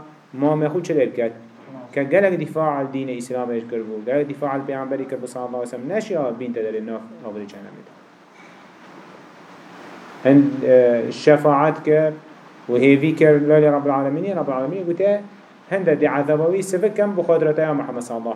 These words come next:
علیه و سلم، بخاطر شفاعت دا. اما کو بیت دارید آگر جهنم دا نه دارید. وقت نداره الناف آگر جهنم دا نیه.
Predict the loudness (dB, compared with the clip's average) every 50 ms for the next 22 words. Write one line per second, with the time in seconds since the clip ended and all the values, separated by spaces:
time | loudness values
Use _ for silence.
0 | -8 -8 -10 -10 -12 -12 -10 -10 -8 -8 -8 -8 -6 -8 -8 -10 -10 -12 -10 -10
1 | -10 -10 -12 -12 -14 -16 -18 -20 -20 -20 -20 -20 _ _ _ _ _ _ -6 -4
2 | -2 -2 -2 -2 -2 -2 -2 -4 -6 -2 2 2 4 4 4 2 2 2 0 0
3 | -2 -2 -2 -4 -4 -6 -4 -6 -4 -4 -4 -4 -4 -4 -4 -4 -6 -8 -10 -12
4 | -12 -16 -18 -20 -20 _ _ _ _ _ _ _ -8 -4 -4 -2 -2 -2 -4 -4
5 | 0 0 2 2 2 2 0 0 -4 -10 -18 -20 -12 -10 -8 -4 0 0 0 0
6 | 0 0 0 0 0 -2 -4 -4 -4 -2 -2 0 0 0 2 2 2 2 0 0
7 | -2 -2 -2 -2 -6